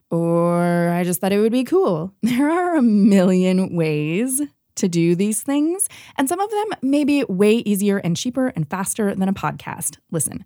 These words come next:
I am not trying to talk you out of podcasting. Obvi-, it's my favorite way to do some of these things. So let me give you some examples of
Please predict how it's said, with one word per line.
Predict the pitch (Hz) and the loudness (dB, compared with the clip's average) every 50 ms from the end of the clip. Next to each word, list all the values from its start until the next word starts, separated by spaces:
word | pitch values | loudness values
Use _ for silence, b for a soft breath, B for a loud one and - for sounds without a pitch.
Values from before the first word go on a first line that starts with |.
| _ - | _ -2
I | 247 339 | 0 0
am | 330 254 196 175 165 | 0 0 0 0 0
not | 165 165 190 233 247 - - - | 0 0 0 0 -2 -4 -8 -6
trying | - 247 254 262 254 | -2 0 0 2 0
to | 247 | 0
talk | 214 226 262 254 - | -2 -2 -2 -2 -2
you | 262 262 254 | 0 2 2
out | 247 254 | 2 2
of | 262 247 | 0 0
podcasting. | - 269 262 254 254 - 277 269 - - 294 262 - - | -2 -2 -2 -2 -2 -4 -4 -4 -2 -2 -2 -4 -2 0
Obvi-, | 220 277 294 277 294 302 294 - | 0 0 2 0 -2 -2 -2 -2
it's | 262 - | -4 -4
my | 285 311 311 | -2 -4 -4
favorite | - - - - 214 220 233 226 214 233 220 - | -4 -8 -4 0 2 4 4 4 2 2 0 2
way | 196 196 196 190 | 2 4 4 4
to | 180 175 160 | 4 2 0
do | 139 165 165 196 226 | 0 0 0 0 0
some | - 254 247 | 0 0 0
of | 262 247 | 0 0
these | 277 277 262 - | -2 -2 -2 -2
things. | - 294 294 294 311 339 339 B B B B B B B | -2 0 0 0 0 -2 -4 B B B B B B B
So | - - 294 294 294 - - _ _ | -2 2 2 2 2 0 -4 _ _
let | 254 311 302 | -4 -4 -4
me | 370 381 | -4 -2
give | - 254 233 220 | 0 2 2 2
you | 240 240 233 226 226 220 - | 2 2 2 2 2 0 -2
some | - - 233 214 | -4 -4 -2 -2
examples | 196 - 196 175 160 - 156 147 151 160 156 - | -2 -2 -4 -4 -4 -4 -4 -4 -4 -4 -4 -4
of | - 170 160 160 | -2 -2 -2 -4